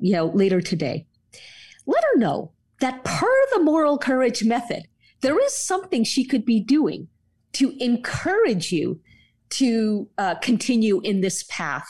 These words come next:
of, uh, you know, of civility, and that is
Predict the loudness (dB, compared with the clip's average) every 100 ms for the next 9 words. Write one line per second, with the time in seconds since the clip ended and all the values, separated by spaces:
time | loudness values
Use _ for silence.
0 | -6 -2 -2 -2 -2 -2 0 -2 -2 -2
1 | -2 -2 -4 -6 -4 -2 -2 0 -2 -2
2 | -2 -2 -2 -4 -2 -2 -2 -4